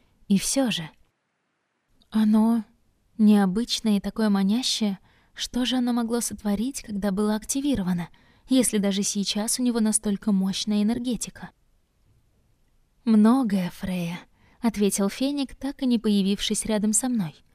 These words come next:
Но я знала, что он где-то рядом. Например, разорвать завесу между нашим миром и миром демонов.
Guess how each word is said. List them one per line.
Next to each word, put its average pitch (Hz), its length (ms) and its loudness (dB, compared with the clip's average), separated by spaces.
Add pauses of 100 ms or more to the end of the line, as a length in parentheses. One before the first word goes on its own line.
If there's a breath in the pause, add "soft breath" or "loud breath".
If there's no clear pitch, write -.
(420 soft breath)
Но 285 120 2
я 269 220 4
знала, 226 440 0
что - 260 -2
он 220 180 4
где-то 202 340 0
рядом. 180 380 -4 (800)
Например, 214 760 2 (380)
разорвать 247 560 0
завесу 226 520 0
между 196 340 2
нашим 196 480 0
миром 240 340 -2 (100)
и 247 120 0
миром 220 380 2
демонов. 190 640 -6